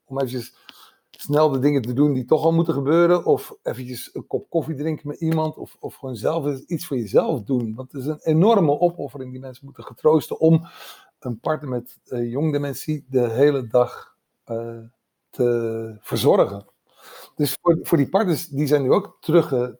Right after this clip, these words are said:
teruggeworpen op zichzelf. En die moeten nu dus weer vierentwintig uur op vierentwintig in één huis zitten met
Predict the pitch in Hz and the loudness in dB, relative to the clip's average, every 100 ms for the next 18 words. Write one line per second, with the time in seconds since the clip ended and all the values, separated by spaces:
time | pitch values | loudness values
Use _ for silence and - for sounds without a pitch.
0 | _ - 165 - 139 117 104 104 - _ | _ -4 -2 -2 -2 -2 -4 -14 -20 _
1 | 139 123 - 117 - - 135 202 190 143 | 0 0 -2 -10 -10 0 2 4 2 2
2 | 139 131 131 160 165 135 107 127 175 - | -2 -2 0 0 0 0 0 0 0 -4
3 | - - - - 185 160 165 131 131 175 | -20 -20 -6 0 2 2 0 -2 0 -2
4 | 156 - 165 120 165 185 170 143 127 151 | -2 -4 -4 -2 -2 -4 -4 -8 -4 -2
5 | 175 107 143 170 - 151 156 139 139 | -2 0 -2 -2 -4 -8 -6 -8 -10